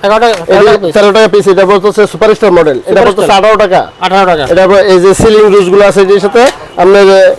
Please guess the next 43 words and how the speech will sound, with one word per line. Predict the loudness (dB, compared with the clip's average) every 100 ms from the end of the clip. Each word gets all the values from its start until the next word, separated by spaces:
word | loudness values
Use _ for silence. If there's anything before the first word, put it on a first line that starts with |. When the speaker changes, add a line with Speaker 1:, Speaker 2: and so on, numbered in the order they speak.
| -6
Speaker 2:
বারো | -4 -2 0
টাকা | 2 2
করে | 2
পড়তেছে। | 2 0 -2 -2
Speaker 1:
এটা | -2 -2 -4
কি | -2
ভাই? | 0 -2 -4 -18 -20 -10 -2
Speaker 2:
এটা | 0 0
সিলিং | 0 0
রুজি। | 0 0 -2
Speaker 1:
এটা | -2
সিলিং | -2 0
Speaker 2:
এটা | 2
Speaker 1:
রুজি। | 2
Speaker 2:
আগে, | 2 2 2
আ, | 0 -2 -10 -10 -4
আগের | 0 2
মডেলটা। | 2 2 0
Speaker 1:
আগের | 2 0
মডেলটা। | 0 0 0
Speaker 2:
এটা | 0
হচ্ছে | 0 0
নতুন | 0 0
মডেলটা। | 0 2 2 0
Speaker 1:
আচ্ছা। | -4 -12 -20 -14 -4
Speaker 2:
আর | -2
এটা | 0
হচ্ছে, | 0 0 2 2 2
উম, | 0 -2 -2 -6 -12 -16 -10
তেরো | -2 0
টাকা | 2
পঞ্চাশ | 0 0 -2 -2
পয়সা | -2 0
পড়ে। | 0 -2 -4
Speaker 1:
শুধু | -6 -2
তেরো | 0 0
টাকা | 0 0
পঞ্চাশ | 0 -2 -2
পয়সা? | -2 0
Speaker 2:
তেরো | 0 2
টাকা | 2
পঞ্চাশ। | 0 0 0
আর | 0